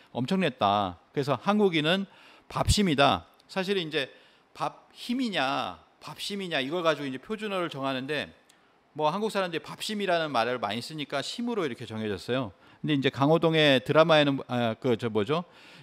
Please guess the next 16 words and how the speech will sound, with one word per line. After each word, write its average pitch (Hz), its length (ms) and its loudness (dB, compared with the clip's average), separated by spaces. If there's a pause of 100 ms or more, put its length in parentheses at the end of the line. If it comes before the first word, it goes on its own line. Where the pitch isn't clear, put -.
예능 135 320 4
프로그램에는 151 560 2
뭐냐면 123 240 0
밥심이라고 160 920 2
해서 131 80 0
마음심자를 143 640 2
썼지만 151 540 -4
이 123 80 -2
심은 185 380 -4
힘이라는 185 580 2
뜻이죠. 131 460 -4 (340)
밥 - 180 -4
힘으로, 120 680 -2
밥 - 180 -12
힘이라는 131 400 -2
거예요. 95 360 -6